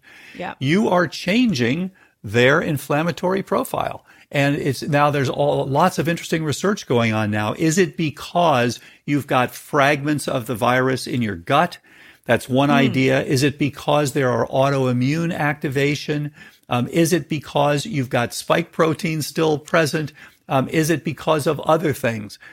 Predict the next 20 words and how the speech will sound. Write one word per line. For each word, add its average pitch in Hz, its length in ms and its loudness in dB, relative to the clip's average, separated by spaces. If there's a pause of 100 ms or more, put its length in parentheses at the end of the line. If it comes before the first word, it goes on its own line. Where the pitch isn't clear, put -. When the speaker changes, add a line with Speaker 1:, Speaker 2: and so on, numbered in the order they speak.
(160)
Speaker 2:
And 170 240 0
the 170 160 2
answer 202 360 2
is 151 160 -2
probably 165 580 0
some 147 300 -2
of 131 120 -2
all 120 300 0
of 110 120 -4
the 127 120 -2
above. 113 460 -4 (420)
Um, 117 240 2
there 135 180 4
Speaker 1:
Mm-hmm. 127 100 4
Speaker 2:
are 139 300 0
some 143 220 -6
autoantibodies 127 880 0
that 127 180 -4
people 127 280 -4
get. 113 340 -2